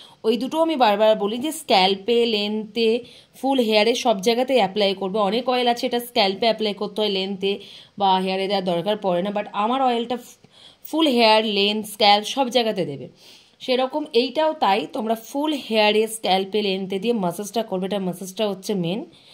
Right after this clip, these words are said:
ভালো মতো ম্যাসাজ করবে, তোমরা সারা রাত রাখতে পারো, দুদিন রাখতে পারো, তারপরে তোমরা শ্যাম্পু করতে পারো। এরকম কোনো ব্যাপার নেই যে তুমি এটাকে দিয়ে দু ঘন্টা রেখেই শ্যাম্পু করতে হবে বা রাতে অ্যাপ্লাই করছো মানে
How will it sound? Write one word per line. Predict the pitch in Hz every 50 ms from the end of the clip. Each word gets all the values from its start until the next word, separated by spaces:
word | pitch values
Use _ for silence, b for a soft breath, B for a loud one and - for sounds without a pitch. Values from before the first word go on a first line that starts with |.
| B B B -
ভালো | 202 202 190 220
মতো | 220 220 220 220 233 220
ম্যাসাজ | 196 180 185 220 220 214 -
করবে, | - 226 220 208 214 262 302 294 - - -
তোমরা | 208 214 208
সারা | - - 196 190 196
রাত | 196 190 190 196 -
রাখতে | 214 208 202 202 - 226 214
পারো, | 220 214 208 208 226 220 B B B B B B B B 196
দুদিন | 208 208 240 254 254
রাখতে | 247 226 226 - - 240
পারো, | 226 - 214 208 208 214 220 - _ -
তারপরে | 226 185 190 185 196 226 240
তোমরা | 240 233 233
শ্যাম্পু | 220 233 220 214 208 208
করতে | 208 - 220 214 220
পারো। | 208 214 -
এরকম | - 208 226 240 240 285 285 277
কোনো | 262 285 285
ব্যাপার | 254 240 220 226 233 233
নেই | 240 226
যে | 247
তুমি | 240 247 240 233
এটাকে | 220 226 226 240 233
দিয়ে | 196 185 208 226 226 220
দু | 202 214
ঘন্টা | 180 208 220 220 214 220
রেখেই | 214 202 190 190 254 254
শ্যাম্পু | 254 - 233 226 220 233 233
করতে | 233 226 233 - 233
হবে | 226 226
বা | 220 214
রাতে | 202 185 170 - -
অ্যাপ্লাই | 208 202 - 226 226 226
করছো | 220 220 208 208 208 - - 226
মানে | 214 208 196 190